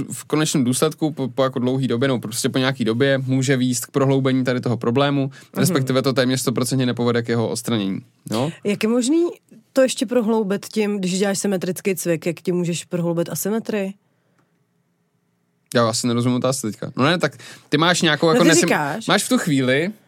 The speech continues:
Speaker 1: nějakou nesymetrickou strukturu,
Speaker 2: Jasně.
Speaker 1: kterou ale zatěžuješ symetricky.
Speaker 2: No počkej, pojďme tomu říkat jako nějak jako lidsky. Hele, já to myslím prostě dobře, rozumíš, to je v
Speaker 1: No.
Speaker 2: zájmu, aby jsme to všichni pochopili. Když teda dejme tomu, že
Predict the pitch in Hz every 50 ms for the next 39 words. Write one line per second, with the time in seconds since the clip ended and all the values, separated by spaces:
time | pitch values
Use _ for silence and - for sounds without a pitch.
0 | - - 151 160 180 190 185 180 - - 190 185 170 175 170 165 - - 165 151
1 | - 139 131 120 - 135 - 98 92 - 196 190 - - - 180 151 139 156 180
2 | 170 165 165 165 160 160 170 147 147 156 160 160 151 - - 147 143 135 135 120
3 | 113 - - 196 247 269 - - 254 202 - - 262 285 277 294 285 285 254 254
4 | - 269 262 - 254 254 - 262 254 247 247 247 247 226 233 226 214 190 147 -
5 | - - 139 135 - - - - - - - - - - - - - - - 262
6 | 233 170 113 110 - - - _ - 262 294 302 320 349 339 262 - 359 311 311
7 | - - 339 302 339 330 330 330 285 226 226 208 233 220 - 262 240 233 254 247
8 | 240 247 254 247 262 - 269 220 254 - - 262 262 233 254 - - 170 156 156
9 | 196 240 - - 302 294 285 233 269 285 302 247 - 214 196 196 196 202 190 226
10 | 220 220 214 214 220